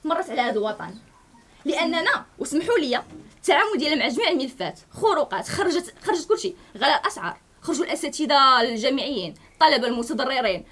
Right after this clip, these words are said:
آه، المحامون، الضرائب، خرج الشعب كامل للشارع. التعامل ديالها مع جميع الملفات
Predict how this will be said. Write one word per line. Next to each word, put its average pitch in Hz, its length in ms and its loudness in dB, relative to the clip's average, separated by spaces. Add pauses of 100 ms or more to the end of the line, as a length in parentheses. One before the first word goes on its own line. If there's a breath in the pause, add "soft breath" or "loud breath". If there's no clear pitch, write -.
(120)
آه، 277 320 8
المحامون، 285 920 4
الضرائب، 294 580 4
خرج 392 140 -2
الشعب 233 260 -4
كامل 392 180 0
للشارع. 190 440 -4 (760 soft breath)
التعامل 403 380 2
ديالها 302 180 2
مع 311 60 0
جميع 370 300 -2
الملفات 330 560 0